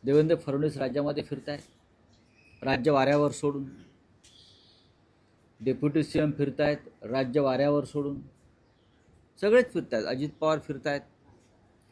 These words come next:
भाजपला शिव्या घालत फिरतात, तरी सरकारमध्ये आहेत, तरी सरकारमध्ये आहेत ते. त्यांना काल सावरकरांवरती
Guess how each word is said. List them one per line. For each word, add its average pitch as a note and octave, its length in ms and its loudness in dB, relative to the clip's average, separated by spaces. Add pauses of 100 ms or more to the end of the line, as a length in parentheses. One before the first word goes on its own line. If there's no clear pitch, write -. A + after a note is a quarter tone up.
(240)
भाजपला C3 420 0
शिव्या D3+ 320 2
घालत D#3 220 4 (120)
फिरतात, D3 320 0 (120)
तरी D3 200 0
सरकारमध्ये D3+ 600 0
आहेत, C#3+ 220 2 (1040)
तरी F#3 180 10
सरकारमध्ये G3 580 2
आहेत F3+ 200 0
ते. G#2 260 -12 (2250)
त्यांना C#3+ 180 2
काल D3+ 220 2
सावरकरांवरती D3 1300 0